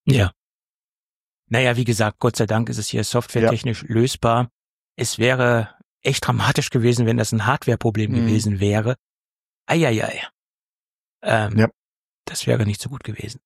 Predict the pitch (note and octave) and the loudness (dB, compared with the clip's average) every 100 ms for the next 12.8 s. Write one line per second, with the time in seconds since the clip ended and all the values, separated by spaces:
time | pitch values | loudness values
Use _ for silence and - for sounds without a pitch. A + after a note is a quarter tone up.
0 | _ - G#2+ A2+ G2 A2 G2+ G2+ G2 - | _ 0 2 2 2 0 0 -2 -4 -6
1 | _ _ _ _ _ _ _ _ _ _ | _ _ _ _ _ _ _ _ _ _
2 | _ _ _ _ - B2 G#2+ A2 E3 C3+ | _ _ _ _ -6 -2 2 4 4 4
3 | A2 G#2+ - - - _ _ _ _ _ | 2 -2 -6 -12 -18 _ _ _ _ _
4 | _ _ _ _ _ _ _ _ _ _ | _ _ _ _ _ _ _ _ _ _
5 | _ _ _ _ _ _ - - - A#2+ | _ _ _ _ _ _ -20 -10 -2 0
6 | D3+ C#3+ C3 - C3 A#2+ - A#2+ A2 A2+ | 2 2 0 0 0 0 0 0 0 0
7 | A#2+ - - B2 A#2+ - A2 - A2 G#2 | -4 -6 -2 -2 -2 -4 -4 0 0 0
8 | G#2 G2 - _ _ _ _ - A#2 A#2 | -2 -4 -10 _ _ _ _ -4 2 2
9 | A#2 A2 G#2+ - - G3+ - - - - | 2 0 0 -2 -2 -2 -2 -8 -14 -16
10 | - _ _ _ - - - B2+ B2+ D#3+ | -18 _ _ _ -20 -20 -6 -2 2 2
11 | C#3+ D#3 F3+ B2+ G#2 G2+ G2+ - - _ | 2 2 2 2 0 -2 -6 -12 -20 _
12 | - C#3+ F#3 - - B2 C3 | -6 -4 -4 -4 -2 2 2